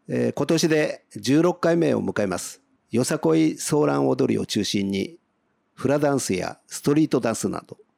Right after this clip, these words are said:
神栖中央公園の会場で様々なパフォーマンスが繰り広げられます。熱く、躍動的な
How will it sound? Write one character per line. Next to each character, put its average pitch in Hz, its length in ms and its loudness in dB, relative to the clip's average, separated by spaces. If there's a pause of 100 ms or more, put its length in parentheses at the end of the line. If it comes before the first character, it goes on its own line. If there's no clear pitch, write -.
神 120 220 0
栖 131 240 2
中 135 240 2
央 135 140 2
公 135 180 2
園 113 140 2
の 95 160 -2
会 110 240 -2
場 104 340 0 (260)
で 107 280 -4 (200)
様 123 300 -2
々 160 240 2
な 101 320 -4 (340)
パ 113 160 -2
フ 127 160 2
ォ 127 40 2
ー - 20 2
マ 110 140 0
ン 101 40 -4
ス - 140 -8
が 107 340 -4 (520)
繰 113 120 0
り 110 60 0
広 104 260 0
げ 98 60 0
ら 87 100 -2
れ 90 100 -6
ま 87 100 -8
す。 - 200 -14 (560)
熱 - 240 -4
く、 104 300 -2 (920)
躍 120 240 0
動 127 160 2
的 127 180 0
な 117 300 0